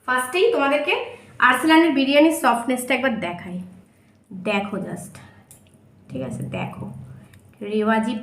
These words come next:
পিস আর সাইজটা just দেখো, আর সফটনেসটা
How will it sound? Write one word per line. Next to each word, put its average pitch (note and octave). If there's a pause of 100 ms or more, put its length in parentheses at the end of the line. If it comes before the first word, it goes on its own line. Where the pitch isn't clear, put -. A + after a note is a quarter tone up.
পিস B3+ (100)
আর G#3 (120)
সাইজটা G3+
just A3+ (200)
দেখো, G3 (140)
আর - (800)
সফটনেসটা G#3